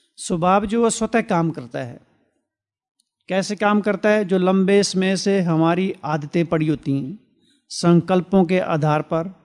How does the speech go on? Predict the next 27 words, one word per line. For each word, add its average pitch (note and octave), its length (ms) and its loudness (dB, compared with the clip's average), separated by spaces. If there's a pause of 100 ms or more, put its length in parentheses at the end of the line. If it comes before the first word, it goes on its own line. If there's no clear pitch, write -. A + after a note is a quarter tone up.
(240)
कर्मों F#3 320 6
के F3+ 140 0
आधार D3 400 -2
पर E3+ 400 -8 (360)
जो F#3+ 100 0
संस्कारों G3 580 4
में G3 180 6
बदल F3 260 4
जाती C#3+ 300 0
हैं, E3 380 -8 (340)
वो F#3 100 2
हमारा G3+ 300 6
स्वभाव F#3 420 2
natural F#3 380 0
nature F3 280 0
में F3 140 0
काम D3 240 -2
करता C3+ 300 -10
है। F#3 140 -14 (1160)
तो F#3 80 2
हम F#3+ 100 6
सारे G3 420 4
दिन F#3 200 4
में G3+ 160 2
स्वयं G3+ 360 4
को F#3 120 -2
कितना G3+ 580 0